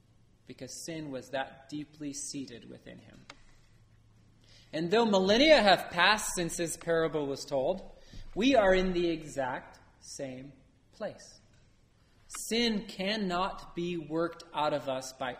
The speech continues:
effort. This rigid pursuit of the law leads us down the path to self-righteousness.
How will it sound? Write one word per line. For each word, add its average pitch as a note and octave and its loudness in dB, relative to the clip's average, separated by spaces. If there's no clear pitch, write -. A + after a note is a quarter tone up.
effort. - -14
This E3+ 0
rigid G3 2
pursuit G#3+ -4
of D3+ -2
the D3 2
law C#3+ 0
leads F3 -2
us E3 -4
down D3+ -2
the C#3+ -4
path E3+ -2
to D3+ -8
self-righteousness. - -4